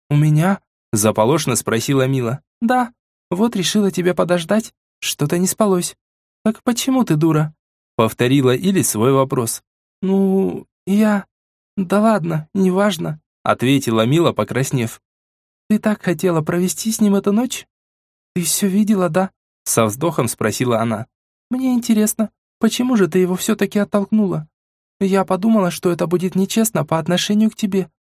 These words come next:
Не хочу, чтобы между нами пробежала чёрная кошка из-за этого». «Мил», с улыбкой протянула Или, подходя к ней почти вплотную. «Ты такая замечательная, правда? Ты действительно заботишься о том, что я подумаю?»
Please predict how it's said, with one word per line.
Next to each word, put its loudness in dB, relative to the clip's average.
Не 2
хочу, 0
чтобы 0
между -2
нами 0
пробежала 0
чёрная 0
кошка -2
из-за 0
этого». -2
«Мил», 4
с 0
улыбкой 2
протянула 2
Или, 2
подходя 2
к -12
ней 2
почти -2
вплотную. -4
«Ты 0
такая 2
замечательная, -2
правда? -2
Ты 0
действительно 0
заботишься 0
о -2
том, 0
что -6
я 0
подумаю?» -2